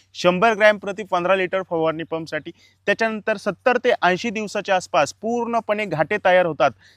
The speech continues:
तर अशा टायमाला तुम्ही के सर्ज या, अ, विद्राव्य खताचा जैविक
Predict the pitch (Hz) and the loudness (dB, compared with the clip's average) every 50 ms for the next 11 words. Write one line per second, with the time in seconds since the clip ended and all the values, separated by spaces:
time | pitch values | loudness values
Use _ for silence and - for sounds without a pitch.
0 | _ _ 240 240 - - - 220 220 - 254 233 - 214 214 208 208 208 202 - | _ _ 0 0 2 4 4 2 2 4 -2 -2 0 0 0 0 -2 -4 -4 -8
1 | 208 208 214 208 - _ 214 220 233 - - - 226 208 151 127 - 123 120 - | -8 -8 -8 -10 -10 _ 0 0 2 0 0 0 0 0 -2 -2 -8 -12 -18 -16
2 | 147 147 175 190 208 226 214 - _ _ _ _ _ - 165 180 170 151 170 160 | -6 4 6 6 6 6 4 0 _ _ _ _ _ -2 -2 -2 0 0 -2 2
3 | 185 202 214 220 202 - 202 175 202 185 208 202 170 151 170 175 180 214 240 | 2 2 2 2 0 -2 -2 -2 -2 0 0 -4 0 4 4 4 4 2 -2